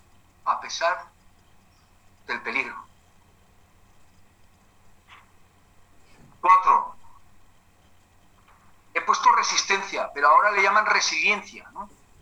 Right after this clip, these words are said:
Israel siguió el plan de batalla por un periodo de tiempo, aun cuando parecía que nada estaba pasando.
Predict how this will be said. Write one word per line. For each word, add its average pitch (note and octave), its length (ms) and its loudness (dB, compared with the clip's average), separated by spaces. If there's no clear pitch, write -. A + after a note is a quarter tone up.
Israel F#3 400 2
siguió - 380 2
el G3+ 100 0
plan G3+ 220 2
de G3 80 2
batalla G#3+ 420 2
por F#3 160 4
un - 160 -8
periodo G3 360 -2
de F#3 100 -2
tiempo, - 500 -10
aun - 280 4
cuando - 280 4
parecía E3+ 520 -2
que E3 100 -4
nada D#3+ 420 0
estaba C3+ 400 0
pasando. B2+ 360 -4